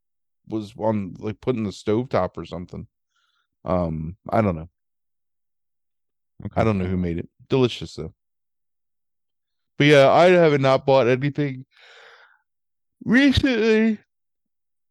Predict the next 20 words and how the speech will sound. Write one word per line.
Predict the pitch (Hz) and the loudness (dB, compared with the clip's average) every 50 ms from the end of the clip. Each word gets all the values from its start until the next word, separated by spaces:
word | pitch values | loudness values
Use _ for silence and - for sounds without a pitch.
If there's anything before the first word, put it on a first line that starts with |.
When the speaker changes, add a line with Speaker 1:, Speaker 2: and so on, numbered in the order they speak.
| _ _ _ _ _ _ _ _ _ _ _ _ _ _ _ _ _ _ _ - | _ _ _ _ _ _ _ _ _ _ _ _ _ _ _ _ _ _ _ -10
Speaker 1:
My | - 127 139 139 | -4 -2 0 0
parents | 139 131 156 170 185 185 175 143 | 0 0 -2 -2 -2 -4 -4 -6
have | 131 120 110 | -10 -14 -8
started | - 131 120 117 113 | -6 -4 -4 -4 -4
buying | 110 117 110 107 107 107 104 104 | -4 -4 -2 -2 -4 -6 -10 -12
the | 101 98 | -14 -14
frozen | _ - 113 113 117 110 113 110 107 104 | _ -8 -6 -6 -6 -6 -10 -12 -12 -10
dinners | 98 107 107 107 104 101 | -10 -10 -10 -10 -12 -12
from | - - 92 87 | -14 -14 -14 -12
Costco. | - - 98 107 120 - - 165 165 170 170 - _ _ _ _ _ _ _ _ - 95 | -6 -4 -4 -4 -4 -4 -6 -6 -6 -6 -8 -12 _ _ _ _ _ _ _ _ -10 -8
Speaker 2:
Mm-hmm. | 92 87 85 85 85 - _ _ - | -6 -4 -4 -6 -6 -10 _ _ -10
Speaker 1:
Um, | 98 107 104 101 101 | -8 -6 -6 -6 -6
Costco | - - 151 185 220 - - 175 147 127 | -2 0 2 2 2 0 -2 -4 -4 -2
makes | 113 110 110 107 107 - - - | -2 -4 -6 -8 -10 -12 -12 -10
a | 95 104 107 104 | -6 -6 -6 -6
lasagna | 101 101 104 101 98 98 101 98 104 113 131 147 151 156 143 | -6 -6 -8 -8 -8 -8 -6 -6 -6 -6 -8 -10 -12 -10 -8
that's | 120 107 101 - - | -8 -8 -8 -10 -14
surprisingly | - 117 101 - - 98 101 104 107 117 113 110 110 110 107 104 | -16 -16 -12 -8 -4 -4 -4 -4 -6 -6 -8 -8 -8 -8 -10 -10
delicious. | 98 92 90 98 110 - - 175 170 - - - - _ _ _ _ _ _ _ _ _ _ _ _ _ - | -10 -10 -8 -10 -8 -8 -8 -10 -10 -12 -16 -20 -20 _ _ _ _ _ _ _ _ _ _ _ _ _ -2
Speaker 2:
Mm. | 131 131 110 95 | 0 2 2 2